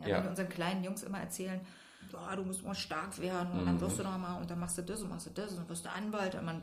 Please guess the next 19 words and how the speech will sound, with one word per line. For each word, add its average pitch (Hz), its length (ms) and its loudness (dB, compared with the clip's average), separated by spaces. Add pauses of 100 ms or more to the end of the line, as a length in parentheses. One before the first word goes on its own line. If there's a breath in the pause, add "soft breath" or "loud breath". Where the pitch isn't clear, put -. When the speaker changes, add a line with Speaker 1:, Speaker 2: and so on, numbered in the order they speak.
(100)
Speaker 1:
hat 180 180 0
dann 196 80 6
immer 175 120 4
so 170 80 0
diese 156 240 -2
Karrierepoints, 170 920 0
ja? 165 160 0 (360 loud breath)
Und - 80 0
den 175 120 6
Mädchen 196 320 0
erzählt, - 280 -2
Ja, 285 160 0
warte 220 220 0
mal, 196 80 -2
irgendwann 214 320 -2
kommt 214 240 -2
einer 190 300 0
und 190 80 2
dann 190 180 2